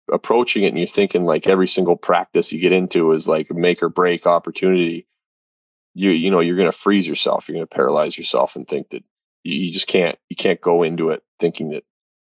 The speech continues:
you know, every single puck that comes at you is, is life or death in your career. Um, but you just have to prepare and work and, and play and have fun. And then, like I said, it's more looking back on it and you realize some,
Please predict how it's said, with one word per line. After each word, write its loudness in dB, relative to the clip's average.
you -8
know, -6
every 2
single -6
puck -6
that -4
comes -2
at 2
you 2
is, -4
is -4
life 0
or -4
death 0
in -6
your -6
career. 0
Um, 0
but 0
you -4
just -4
have 2
to -2
prepare 0
and -6
work 0
and, -4
and -4
play 2
and -4
have -2
fun. 0
And -4
then, -4
like -2
I 4
said, 2
it's -4
more 2
looking -2
back 0
on 0
it -6
and -14
you -8
realize -2
some, -8